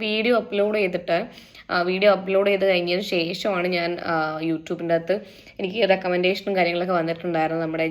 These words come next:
ജീവ മാതാ കാരുണ്യ, ആ, ആ ഒരു ചാരിറ്റബിൾ ട്രസ്റ്റ്, ആ, അന്വേഷണത്തിൻ്റെ ഭാഗമായിട്ട് അടച്ചുപൂട്ടി, അല്ലെങ്കിൽ അവിടെ ഉണ്ടായിരുന്നുള്ള അന്തേവാസികളെയൊക്കെ സുരക്ഷിതമായിട്ടുള്ള സ്ഥലത്തേക്ക് മാറ്റാനുള്ള നടപടിയും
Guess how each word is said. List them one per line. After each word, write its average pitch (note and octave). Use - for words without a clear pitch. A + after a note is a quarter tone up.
ജീവ E3+
മാതാ E3+
കാരുണ്യ, E3+
ആ, F#2
ആ D#3+
ഒരു D#3
ചാരിറ്റബിൾ E3
ട്രസ്റ്റ്, D#3+
ആ, F3
അന്വേഷണത്തിൻ്റെ F#3+
ഭാഗമായിട്ട് F3
അടച്ചുപൂട്ടി, E3+
അല്ലെങ്കിൽ E3
അവിടെ E3+
ഉണ്ടായിരുന്നുള്ള E3+
അന്തേവാസികളെയൊക്കെ F#3+
സുരക്ഷിതമായിട്ടുള്ള F#3
സ്ഥലത്തേക്ക് F3
മാറ്റാനുള്ള F3
നടപടിയും E3+